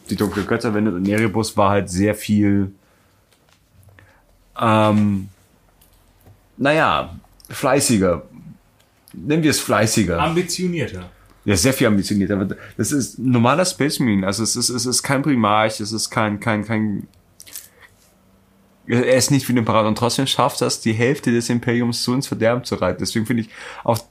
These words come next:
Speaker 1: den, den Namen Horus Heresy, Horus Heresy ist so ein bisschen,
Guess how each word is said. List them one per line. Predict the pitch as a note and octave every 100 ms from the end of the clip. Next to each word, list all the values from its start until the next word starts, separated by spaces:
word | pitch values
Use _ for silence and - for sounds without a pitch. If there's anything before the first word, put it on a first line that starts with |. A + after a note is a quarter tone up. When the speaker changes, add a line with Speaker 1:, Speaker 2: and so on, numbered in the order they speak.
| _
Speaker 1:
den, | A#2 A2+
den | A#2
Namen | A2+ A2+
Horus | A2 D3 D#3+
Heresy, | C#3 C#3 B2+ C3 C3+ - G#2
Horus | B2 D3 E3 -
Heresy | C3+ C3+ C3+
ist | A#2 A2+
so | C#3
ein |
bisschen, | A#2+ B2+ - A#2+ A#2 A#2+